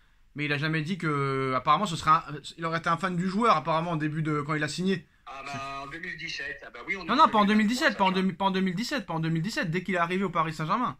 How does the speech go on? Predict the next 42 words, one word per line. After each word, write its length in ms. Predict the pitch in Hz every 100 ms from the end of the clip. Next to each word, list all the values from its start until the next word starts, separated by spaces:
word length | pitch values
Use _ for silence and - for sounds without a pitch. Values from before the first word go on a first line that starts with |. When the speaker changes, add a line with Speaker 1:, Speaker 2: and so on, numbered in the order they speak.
| _
Speaker 1:
Donc, 140 | 147 170
à 40 |
un 40 |
moment 140 | 196 233
donné, 180 | 233 254
faut 120 | 180
arrêter 220 | 170 180
de 60 | 165
parler 240 | 180 185
à 60 | 160
la 100 | 147
place 240 | 170 147
des 100 | 147
joueurs. 400 | 135 151 170 175 - - -
Faut 120 | - 151
arrêter 200 | 160 180
de 60 |
parler 220 | 160 156
à 20 | 156
la 80 |
place 160 | 143 147
d'Enrique, 680 | 139 139 135 131 165 165 165 - -
à 80 | 143
la 100 | 143
place 260 | 151 143
d'Mbappé, 680 | 135 135 127 123 165 175 170 165 -
à 80 | 139
la 80 | 139
place 200 | 151 139
de 100 | 135
machin. 460 | 135 143 185 156 - -
Ces 160 | -
mecs-là, 320 | 147 147 180
on 80 | 139
n'a 100 | 139
pas 120 | 135 165
entendu 320 | 151 143 147
le 80 | 131
mot 120 | 143
de 80 | 127
leur 140 | 123
bouche. 440 | 123 170 - -